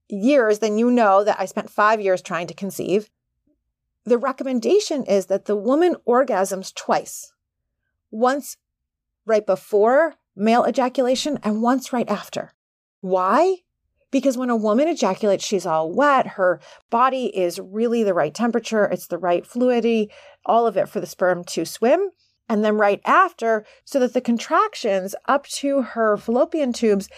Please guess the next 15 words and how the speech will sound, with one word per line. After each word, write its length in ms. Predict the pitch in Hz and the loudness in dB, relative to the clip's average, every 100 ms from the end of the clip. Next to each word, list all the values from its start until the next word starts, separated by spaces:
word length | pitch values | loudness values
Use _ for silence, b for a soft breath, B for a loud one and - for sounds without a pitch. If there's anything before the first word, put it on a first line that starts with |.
| B B | B B
the 80 | 240 | -4
contractions 760 | 247 220 - 247 262 277 262 | -2 -4 -6 -8 -8 -6 -8
help 240 | - 202 - | -6 -8 -8
the 80 | |
sperm 340 | 196 - 175 165 | -14 -10 -10 -10
swim. 400 | - 311 269 - _ _ _ _ _ _ _ | -10 -4 -4 -4 _ _ _ _ _ _ _
And 160 | 269 254 | 0 2
so 100 | 311 | 2
let's 340 | 269 339 - | 2 0 0
be 120 | 427 | 0
clear 400 | - - 277 381 | 0 -2 0 2
about 260 | 320 156 - | 2 0 -4
this, 160 | 151 | -8
sisters. 560 | - - - - - _ _ _ _ _ _ _ _ _ _ _ _ | -8 -12 -12 -14 -14 _ _ _ _ _ _ _ _ _ _ _ _
Pleasure, 840 | - 277 339 269 180 160 226 226 | -4 0 0 0 -2 0 -2 -6